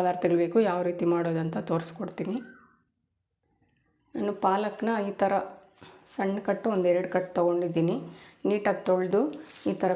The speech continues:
ಕಟ್ ಮಾಡಿಟ್ಟಿದ್ದೀನಿ, ಈ ಥರ ಕಟ್ ಮಾಡಿಟ್ಟಿದ್ದೀನಿ. ಇನ್ನು ಒಂದೊಂದಾಗಿ ನಾನು ಪದಾರ್ಥಗಳು ಏನೇನು ಬೇಕು ಅಂತ ಮಾಡ್ತಾ ಮಾಡ್ತಾ ತೋರಿಸ್ತೀನಿ. ಈಗ ನಾನು ಸ್ಟವ್ ಹಚ್ಚಿ ಬಾಣಲಿ ಇಟ್ಟಿದ್ದೀನಿ.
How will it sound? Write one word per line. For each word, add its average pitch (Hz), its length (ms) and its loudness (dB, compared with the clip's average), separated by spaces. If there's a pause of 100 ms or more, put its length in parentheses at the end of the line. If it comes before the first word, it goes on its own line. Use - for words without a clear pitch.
ಕಟ್ 175 260 -2
ಮಾಡಿಟ್ಟಿದ್ದೀನಿ, 165 600 0 (1040)
ಈ - 80 -8
ಥರ 185 100 -6 (120)
ಕಟ್ 170 260 -2
ಮಾಡಿಟ್ಟಿದ್ದೀನಿ. 160 540 0 (680)
ಇನ್ನು 196 140 0 (100)
ಒಂದೊಂದಾಗಿ 202 580 0
ನಾನು 190 160 0 (140)
ಪದಾರ್ಥಗಳು 180 560 2
ಏನೇನು 185 280 0
ಬೇಕು 170 240 -4
ಅಂತ 165 160 0 (140)
ಮಾಡ್ತಾ 185 240 -2 (100)
ಮಾಡ್ತಾ 165 320 -2
ತೋರಿಸ್ತೀನಿ. 165 540 -2 (1120)
ಈಗ 226 80 0 (120)
ನಾನು 196 220 0
ಸ್ಟವ್ 185 240 4
ಹಚ್ಚಿ 202 300 -2
ಬಾಣಲಿ 180 340 2
ಇಟ್ಟಿದ್ದೀನಿ. 175 440 0